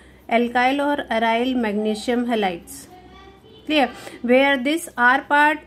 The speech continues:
is ne-, partially negative and magnesium is partially positive,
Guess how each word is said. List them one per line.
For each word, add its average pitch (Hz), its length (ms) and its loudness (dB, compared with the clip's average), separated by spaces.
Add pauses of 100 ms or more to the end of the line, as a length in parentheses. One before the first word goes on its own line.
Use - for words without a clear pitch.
is 254 300 -4
ne-, 233 280 -2
partially 240 540 -2
negative 247 640 0 (100)
and 240 400 -2 (280)
magnesium 254 580 0
is 302 160 0
partially 233 540 -2
positive, 233 640 -4